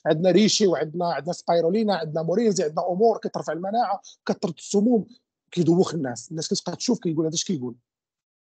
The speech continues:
كيهضر لي على غانوديرما، شنو هو الغانوديرما؟ شنو هو الريشي؟ شنو هي سبايرولينا؟ شنو هو المورينزي؟ فبالتالي هذه الطريقه، ولا كيهضر لي على مشروع ذكي بدون راس مال، كيقول: "هذا ربما كيعاودنا الخريف". هذه الامور هذه حنا ما عمرنا سمعنا بها،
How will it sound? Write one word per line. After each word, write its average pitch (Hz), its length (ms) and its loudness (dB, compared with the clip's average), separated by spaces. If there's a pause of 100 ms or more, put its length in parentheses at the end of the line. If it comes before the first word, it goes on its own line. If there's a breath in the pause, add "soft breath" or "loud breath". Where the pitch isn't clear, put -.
(120)
كيهضر 160 200 0
لي 147 100 0
على 143 180 -2
غانوديرما، 139 340 -4
شنو 262 200 -6
هو 170 60 -2
الغانوديرما؟ 127 400 -6
شنو 370 180 -10
هو 254 60 0
الريشي؟ 135 420 -6 (200)
شنو - 180 -12
هي 254 60 -4
سبايرولينا؟ 139 540 -4
شنو 254 160 -2
هو 220 80 2
المورينزي؟ 165 520 -2 (440)
فبالتالي 233 500 2
هذه 220 140 0
الطريقه، 208 460 -2
ولا 202 120 4
كيهضر 196 260 2
لي 202 80 4
على 190 120 2
مشروع 185 280 -2
ذكي 208 240 0
بدون 170 180 0
راس - 260 -8
مال، 214 260 2 (260 loud breath)
كيقول: 165 240 4
"هذا 139 140 2
ربما 156 300 4
كيعاودنا 247 360 6
الخريف". 190 440 -2 (100)
هذه 135 60 -4
الامور 160 320 0
هذه 160 140 -2
حنا 196 60 -4
ما 196 60 2
عمرنا 220 200 2
سمعنا 208 280 -2
بها، 131 160 0